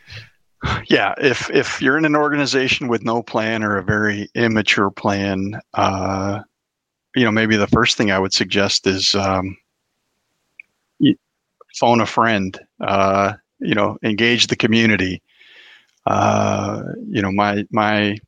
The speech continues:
my peers have, uh, throughout my career in, in security have been very helpful, uh,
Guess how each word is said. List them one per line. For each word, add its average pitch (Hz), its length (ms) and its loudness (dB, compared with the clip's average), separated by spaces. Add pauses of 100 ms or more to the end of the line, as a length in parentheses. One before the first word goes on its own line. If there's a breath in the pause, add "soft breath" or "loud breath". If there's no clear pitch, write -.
(260)
my 104 160 -2
peers 127 480 4
have, 104 300 -2
uh, 98 480 -2
throughout 107 320 2
my 101 140 -2
career 101 320 4
in, 101 200 -2
in 101 160 -6
security 104 400 0
have 95 80 0
been 101 140 0
very 98 220 2
helpful, 98 520 2 (840 loud breath)
uh, 98 480 0